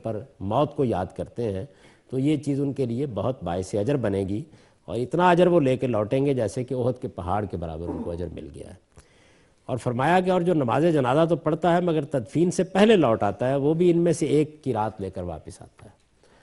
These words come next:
یعنی گویا تعلیم یہ دی گئی کہ نماز جنازہ پڑھا جائے اور اس کے بعد میت کو دفن کرنے کے لیے جب قبرستان میں لے جایا جاتا ہے تو وہاں تک لوگ ساتھ رہیں اور اپنے بھائی کی تدفین کے بعد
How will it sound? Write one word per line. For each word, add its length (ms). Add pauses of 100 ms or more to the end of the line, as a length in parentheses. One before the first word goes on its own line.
(260)
یعنی 200
گویا 180
تعلیم 460
یہ 80
دی 200
گئی 240 (580)
کہ 80
نماز 380
جنازہ 280 (120)
پڑھا 180
جائے 280
اور 180
اس 140
کے 120
بعد 280 (200)
میت 460
کو 220 (680)
دفن 260
کرنے 300
کے 140
لیے 280 (520)
جب 140 (100)
قبرستان 520
میں 140
لے 140
جایا 200
جاتا 260
ہے 60
تو 100
وہاں 280
تک 240
لوگ 160
ساتھ 420
رہیں 180 (600)
اور 140
اپنے 280
بھائی 280
کی 140
تدفین 480
کے 120
بعد 240